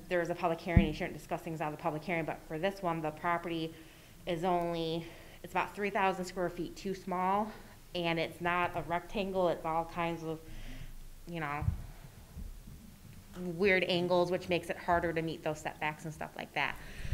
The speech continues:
So variances are only reviewed at Plan Commission. Special uses are when it's a land use that sometimes works, sometimes doesn't, so it gets that case-by-case review.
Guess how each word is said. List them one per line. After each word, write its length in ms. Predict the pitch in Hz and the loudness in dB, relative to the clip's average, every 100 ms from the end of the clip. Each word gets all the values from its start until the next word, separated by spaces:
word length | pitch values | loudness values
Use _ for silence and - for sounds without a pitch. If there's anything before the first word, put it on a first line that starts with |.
| - - | -2 -4
So 400 | - 196 175 165 170 | 2 6 6 4 2
variances 480 | 202 240 240 233 190 | 4 4 2 2 2
are 100 | - | 2
only 380 | 185 180 180 165 | 2 2 2 2
reviewed 360 | 170 170 170 | 2 4 2
at 120 | 165 - | 2 0
Plan 240 | 170 160 | 0 2
Commission. 380 | 165 131 - - - - - - - | 2 -2 -4 -10 -12 -16 -18 -20 -20
Special 380 | - 220 208 208 | 0 2 4 2
uses 500 | 190 233 254 254 240 - | 0 2 4 4 4 4
are 220 | 180 180 | 6 8
when 260 | 175 170 165 | 6 4 4
it's 220 | 143 - | 2 0
a 60 | |
land 420 | 156 175 170 165 156 | 2 4 4 2 2
use 320 | 156 160 160 175 | 2 2 0 0
that 260 | 156 - - | 2 2 2
sometimes 640 | 214 202 208 226 202 196 | 2 4 2 0 0 0
works, 340 | 190 185 185 | 4 4 2
sometimes 640 | - 190 185 - 190 185 180 | -2 0 0 0 0 0 2
doesn't, 400 | 175 170 180 180 | 2 4 2 2
so 200 | 180 165 | 2 2
it 120 | 160 | 2
gets 160 | 175 156 | 2 2
that 300 | 165 - - | 2 2 2
case-by-case 760 | 180 165 - 165 - 175 156 | 2 2 2 0 2 0 0
review. 540 | 165 147 156 170 214 | 0 0 2 2 2